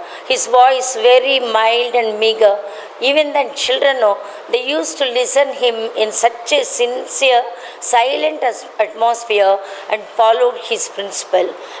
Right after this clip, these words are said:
At his death, I feel it very regretted. I feel that I always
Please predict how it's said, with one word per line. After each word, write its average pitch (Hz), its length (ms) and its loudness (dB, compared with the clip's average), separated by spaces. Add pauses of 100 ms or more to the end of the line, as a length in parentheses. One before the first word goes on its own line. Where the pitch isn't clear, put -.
At 185 140 -2
his 185 340 -2
death, 233 340 0 (380)
I 196 120 0
feel 240 260 -12
it - 140 -16
very 220 460 -2
regretted. 240 540 -2 (600)
I 190 280 2 (220)
feel 262 240 0
that 247 180 2
I 214 140 6
always 240 460 4